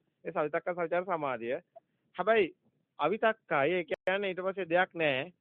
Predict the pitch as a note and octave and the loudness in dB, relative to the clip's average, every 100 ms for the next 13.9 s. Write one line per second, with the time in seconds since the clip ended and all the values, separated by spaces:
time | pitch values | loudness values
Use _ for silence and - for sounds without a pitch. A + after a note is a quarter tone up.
0 | _ C#3+ D3+ C#3+ D3+ D#3 E3+ D3 D#3 D#3+ | _ -10 -2 -2 -2 -4 -4 -4 -6 -4
1 | D#3 D#3 C#3+ D#3+ C3+ G#2 C3 F#3 - B2 | -4 -4 -2 -2 -2 -6 -12 -12 -8 -8
2 | C3 _ _ - C#3 E3 C#3+ C#3 D3+ D3+ | -10 _ _ -8 -4 -4 -4 -4 -4 -4
3 | D#3 D#3+ E3 D#3+ C#3+ - _ - C3 - | -4 -4 -2 -2 -2 -8 _ -10 -10 -6
4 | E3 F3 F#3+ C#3 C#3+ D#3+ E3+ F3 G3+ F3+ | -4 0 -2 0 -2 -2 -6 -8 -6 -4
5 | F#3 F#3 D3+ C3 G#2 - _ _ _ - | 2 0 0 -4 -6 -12 _ _ _ -2
6 | D#3 D3 G3 F3+ E3+ G3+ G#3+ G#3+ G3+ G3 | 0 0 0 2 0 0 2 2 4 2
7 | E3 F3+ G3 F3 F#3 G3 G3+ G3+ G3+ G3+ | 2 2 0 0 0 0 2 2 2 0
8 | F#3 F#3 E3 F3+ G3 F3 E3 E3 D#3 C#3 | 0 0 -2 -4 -2 -2 0 -2 0 2
9 | B2+ C3+ F#3 F3 E3 E3+ E3 F3+ F3 F3+ | 2 2 0 0 -2 -4 -4 -6 -4 -2
10 | G3+ C4 - _ _ _ _ _ _ - | 0 -2 -6 _ _ _ _ _ _ 0
11 | D#3+ F#3+ F#3+ F3 G3 G3+ G#3 G3+ G3 F#3+ | 4 6 6 2 0 0 0 -2 -4 -2
12 | G3+ G3+ F#3 F3 F3+ A3+ G3 F#3 G3 G3+ | -2 0 2 0 0 2 4 4 4 2
13 | F3 G#3 F#3+ E3+ C#3+ A#2 A2 G#2+ | 2 2 2 0 0 -2 -4 -6